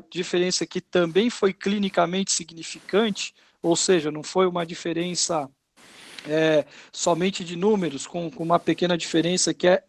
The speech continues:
estatisticamente significante, mas não tem relevância clínica, né? O único que teve relevância clínica foi o, o Kujala,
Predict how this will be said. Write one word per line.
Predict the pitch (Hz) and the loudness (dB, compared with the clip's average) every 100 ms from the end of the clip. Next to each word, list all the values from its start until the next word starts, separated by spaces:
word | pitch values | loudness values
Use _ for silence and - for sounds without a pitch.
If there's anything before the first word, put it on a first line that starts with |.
| - | -6
estatisticamente | 165 170 165 - 175 170 170 | 0 0 0 -4 -4 -4 -6
significante, | - 165 165 - 180 196 - | -8 -8 -10 -6 -2 -2 -2
mas | 170 165 | -4 -6
não | 165 | -6
tem | - 165 | -4 0
relevância | 160 151 160 160 165 | 0 0 -2 -4 -4
clínica, | - 196 226 190 - 160 | -4 0 0 0 -2 -2
né? | 196 - - - - | -2 -6 -18 -20 -2
O | 175 | 4
único | 202 226 202 | 4 4 0
que | 202 | 0
teve | 190 196 196 | 4 4 6
relevância | 180 190 190 165 175 175 190 | 4 6 4 4 4 4 2
clínica | 170 - 196 220 226 233 220 _ _ | 0 -2 -2 -2 -4 -6 -8 _ _
foi | _ - 190 196 202 | _ -2 2 4 4
o, | 208 208 - _ | 2 2 -2 _
o | 190 196 196 | -4 -4 -4
Kujala, | - 220 165 190 190 147 | -2 0 4 4 4 2